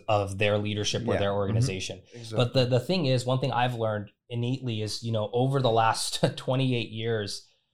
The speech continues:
Speaker 1: um, is a successful individual will find success in any organization.
Speaker 2: Mm-hmm.
Speaker 1: And I think that's what people fail to realize. And the people that commit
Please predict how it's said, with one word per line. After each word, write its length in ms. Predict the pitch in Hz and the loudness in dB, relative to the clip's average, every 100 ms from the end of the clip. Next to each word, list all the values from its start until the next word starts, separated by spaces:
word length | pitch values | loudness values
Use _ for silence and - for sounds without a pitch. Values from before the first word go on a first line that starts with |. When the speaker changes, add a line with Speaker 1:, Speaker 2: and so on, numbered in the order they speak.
| - - | -10 2
Speaker 1:
um, 480 | 110 104 98 92 - | 4 4 2 -2 -6
is 460 | 120 113 107 - - _ _ _ _ _ _ - | -2 0 -2 -6 -14 _ _ _ _ _ _ 0
a 100 | 131 | 2
successful 640 | - 127 - 147 - 180 | 2 0 0 0 0 0
individual 680 | 151 120 110 113 135 165 180 - - - _ | 2 2 0 0 2 2 0 -6 -14 -16 _
will 140 | 120 117 | 2 2
find 420 | - - 117 127 | 2 2 4 2
success 500 | 127 123 - 107 - | 0 -2 0 0 -2
in 80 | 104 | -4
any 200 | 101 101 | -4 -2
organization. 680 | 98 95 98 98 95 - 120 _ 117 | -2 -4 -6 -6 -8 -10 -14 _ -6
Speaker 2:
Mm-hmm. 320 | 104 107 123 - _ - | -4 -4 -10 -14 _ -2
Speaker 1:
And 140 | 120 | 4
I 80 | 120 | 4
think 380 | 127 135 127 - _ _ _ - | 4 2 2 -2 _ _ _ -6
that's 380 | 113 131 135 139 | 4 6 6 2
what 100 | - | 0
people 280 | 127 123 | -2 -2
fail 260 | 110 113 107 | -4 -2 0
to 80 | 104 | -2
realize. 640 | 98 104 120 139 147 - - _ _ 120 | -2 2 4 4 2 -6 -12 _ _ 0
And 160 | 123 | 2
the 80 | 113 | 2
people 400 | - 139 143 160 | -2 -4 2 4
that 360 | 131 117 - _ _ | 4 2 -4 _ _
commit 760 | - - 107 101 131 170 - | -6 -2 0 2 2 2 -4